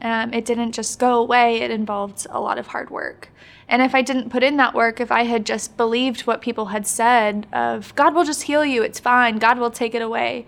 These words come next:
um, I might not be here today in, in this space that I am and being healthy and pursuing wholeness and in all of the ways that I believe that God designed me to live. And that's kind of what over-spiritualization,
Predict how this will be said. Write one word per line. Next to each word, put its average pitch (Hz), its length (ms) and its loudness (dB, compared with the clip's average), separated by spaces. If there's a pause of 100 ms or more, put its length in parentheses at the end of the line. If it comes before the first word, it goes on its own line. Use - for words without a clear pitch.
(420)
um, 226 260 2
I 262 120 4
might 285 160 2
not 269 180 2
be 269 140 -4
here 202 360 -2
today 214 560 -4
in, 226 440 0
in 233 160 -2
this 233 160 2
space 220 300 -4
that 220 100 -4
I 214 80 -2
am 233 320 0
and 214 280 -4
being 233 260 -4
healthy 233 600 -4
and 233 420 -6 (680)
pursuing 247 480 0
wholeness 226 840 -4
and 226 540 -4 (480)
in 240 100 2
all 247 220 6
of 233 80 -2
the 233 100 0
ways 226 200 0
that 226 80 -6
I 226 60 0
believe 220 280 -4
that 226 140 -4
God 226 240 0
designed 220 420 -2
me 202 140 -6
to 226 180 -10
live. - 440 -10 (180)
And 262 120 6
that's 277 200 2
kind 285 180 2
of 262 100 2
what 240 160 2
over-spiritualization, 220 1500 -2